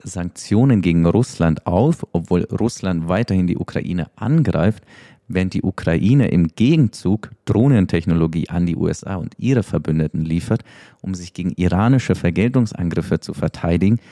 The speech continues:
die überhaupt erst der Grund dafür waren, die Sanktionen auf russisches Öl zu lockern.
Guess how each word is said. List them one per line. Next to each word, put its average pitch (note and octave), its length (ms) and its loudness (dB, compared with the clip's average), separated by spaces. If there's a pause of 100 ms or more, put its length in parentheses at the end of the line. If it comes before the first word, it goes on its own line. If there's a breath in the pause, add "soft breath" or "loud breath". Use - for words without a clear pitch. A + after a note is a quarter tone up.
(340 loud breath)
die - 60 -4
überhaupt F2 460 -2
erst - 260 -2
der E2+ 120 -2 (160)
Grund D3+ 480 4 (120)
dafür D2+ 360 -4
waren, E2 280 0 (460 loud breath)
die E2+ 80 -6
Sanktionen F2 440 -2
auf - 200 -4
russisches - 720 -2
Öl F2 280 2
zu - 160 -8
lockern. F2+ 400 2